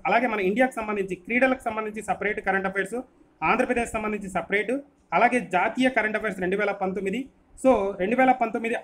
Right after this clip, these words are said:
అంతర్జాతీయ current affairs, అలాగే important days, themes అని చెప్పి సపరేట్గా చేశాను. లేదు మేము జూలై, జూన్ వరకు కూడా చదువుకుంటామంటే అవి కూడా నేను వీడియోలు చేశాను, కావాలంటే చూసుకోవచ్చు. So playlist link అయితే కింద డిస్క్రిప్షన్లో ఉంది. దీనికి సంబంధించిన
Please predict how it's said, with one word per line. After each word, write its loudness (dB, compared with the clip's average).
అంతర్జాతీయ 0
current 0
affairs, -4
అలాగే 4
important 2
days, 2
themes 2
అని -2
చెప్పి 0
సపరేట్గా 0
చేశాను. 0
లేదు 6
మేము 0
జూలై, 4
జూన్ 0
వరకు -2
కూడా 0
చదువుకుంటామంటే -2
అవి 2
కూడా 4
నేను 0
వీడియోలు 0
చేశాను, -2
కావాలంటే 2
చూసుకోవచ్చు. -2
So 0
playlist 4
link 0
అయితే 0
కింద 0
డిస్క్రిప్షన్లో -4
ఉంది. -6
దీనికి 4
సంబంధించిన 2